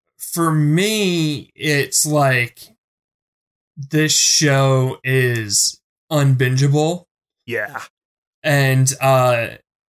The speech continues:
Speaker 1: again, if I was even just, like, ten years younger, it might be different. But,
Speaker 2: Right.
Speaker 1: um, at, at th-, sitting here at thirty,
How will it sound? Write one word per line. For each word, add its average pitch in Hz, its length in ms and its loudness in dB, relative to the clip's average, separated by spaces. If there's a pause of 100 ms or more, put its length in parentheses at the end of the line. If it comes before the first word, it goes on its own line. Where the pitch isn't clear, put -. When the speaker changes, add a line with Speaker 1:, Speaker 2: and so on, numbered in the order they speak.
(160)
Speaker 1:
again, 143 640 0
if 120 200 -4
I 135 200 2
was 135 720 0 (1300)
even 135 220 0
just, 131 160 0
like, 120 140 -8
ten 135 240 -2
years 131 220 0
younger, 139 560 0
it 143 100 -6
might 131 200 -4
be 135 80 -4
different. 143 560 -2
But, 123 600 -2 (320)
Speaker 2:
Right. 131 440 0
Speaker 1:
um, 120 220 -10 (540)
at, 131 300 -4 (220)
at 143 240 -6
th-, - 280 -10 (200)
sitting 175 380 0
here 165 160 2
at 135 140 -4
thirty, 135 680 0